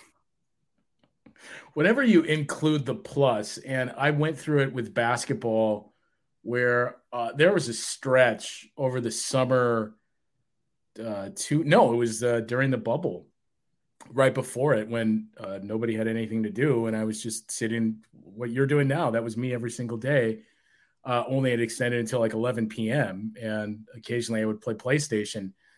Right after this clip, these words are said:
But then I, uh, dawned on me, like, "You know what you should do? You should, like, try to figure out how to create your own models for basketball."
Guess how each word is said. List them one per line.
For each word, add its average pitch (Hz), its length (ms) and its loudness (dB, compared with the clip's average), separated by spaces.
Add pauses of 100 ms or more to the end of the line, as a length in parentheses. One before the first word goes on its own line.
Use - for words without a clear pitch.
(140)
But 135 120 4
then 151 160 10
I, 143 240 8
uh, 127 200 0
dawned 135 400 2
on 123 100 2
me, 123 100 0
like, 117 200 -4
"You 117 80 -8
know 156 120 2
what 160 320 -2
you 139 80 0
should 135 220 -6
do? 135 140 -2
You 139 160 0
should, 143 340 -4
like, 113 180 -4
try 113 320 -4
to 139 80 2
figure 120 380 -4
out 131 200 4
how 123 140 -4
to 127 80 -2
create 131 300 -4
your 143 120 0
own 147 140 2
models 151 540 2
for 123 140 -8
basketball." 120 840 -6